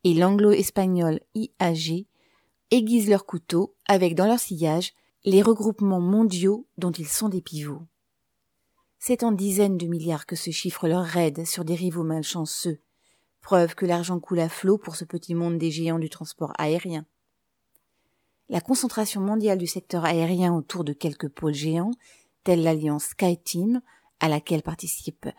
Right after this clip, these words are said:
Air France K L M, et qui regroupe une vingtaine de compagnies dans le monde, se poursuit à un rythme accéléré. En Europe, mais pas seulement. Ainsi, ces dernières semaines,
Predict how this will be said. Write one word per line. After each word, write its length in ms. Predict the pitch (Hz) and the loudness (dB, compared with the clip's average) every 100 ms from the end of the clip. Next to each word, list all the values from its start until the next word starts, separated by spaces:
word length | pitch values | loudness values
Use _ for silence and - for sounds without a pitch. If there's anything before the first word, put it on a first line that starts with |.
| _ _ - | _ _ -4
Air 160 | 156 | -4
France 320 | - 160 156 | -4 -4 -4
K 80 | - | -2
L 220 | 151 147 | -2 0
M, 300 | 190 240 175 - _ _ _ 185 | 2 0 0 -6 _ _ _ -8
et 80 | |
qui 160 | - 196 | -2 0
regroupe 420 | 180 175 190 190 180 | 2 2 -2 -2 -2
une 140 | 160 | 0
vingtaine 380 | 165 156 180 170 | 0 0 0 0
de 80 | 151 | -2
compagnies 460 | 156 160 156 165 | -6 -4 -2 0
dans 80 | 151 | 0
le 100 | 147 | 0
monde, 380 | 147 185 220 165 _ _ _ - | 0 0 -2 -4 _ _ _ -10
se 160 | - | -8
poursuit 580 | 214 226 - - 208 196 - | -6 -6 -6 -6 -8 -12 -6
à 80 | 175 | -2
un 140 | 170 | -2
rythme 240 | 165 - 175 | -2 -6 -6
accéléré. 600 | 156 165 147 160 151 - _ _ _ _ _ _ _ _ | -4 -4 -4 -6 -10 -14 _ _ _ _ _ _ _ _
En 100 | 180 | 2
Europe, 360 | 175 160 156 - | 2 2 0 0
mais 160 | 156 | -2
pas 160 | - 170 | 0 -2
seulement. 420 | - 170 165 160 - _ _ _ _ _ _ _ _ 180 | -2 -2 -2 -6 -12 _ _ _ _ _ _ _ _ -4
Ainsi, 440 | 175 - 190 175 _ _ _ | -2 -4 -6 -12 _ _ _
ces 160 | - 180 | -10 0
dernières 340 | 185 196 196 | 2 2 0
semaines, 500 | - 175 170 175 175 | -2 0 0 -2 -6